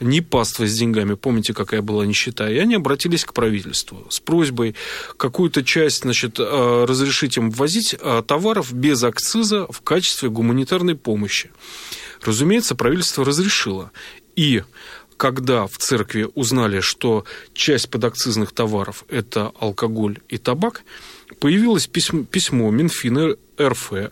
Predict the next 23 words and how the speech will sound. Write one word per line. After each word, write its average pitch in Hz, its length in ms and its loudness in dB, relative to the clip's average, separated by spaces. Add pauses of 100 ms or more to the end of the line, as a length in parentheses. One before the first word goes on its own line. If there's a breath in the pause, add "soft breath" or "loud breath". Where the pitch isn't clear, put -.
от 131 300 -4
четырнадцатого 123 680 0
одиннадцатого 107 460 0
девяносто 113 460 0
шестого - 560 0
года, 110 300 0
номер 151 260 4
одиннадцать 123 400 0
ноль 117 180 2
один 113 200 2
ноль 107 120 2
восемь, 120 380 0 (320 loud breath)
о 110 80 -4
предоставлении 151 760 2
таможенных 131 640 2
льгот 120 400 -2 (960 loud breath)
Министерства 180 600 2
Росси-, 127 280 0
э, 135 560 4
финансов 185 440 -2
Российской 127 400 0
Федерации, 123 720 0 (280)
где 131 460 2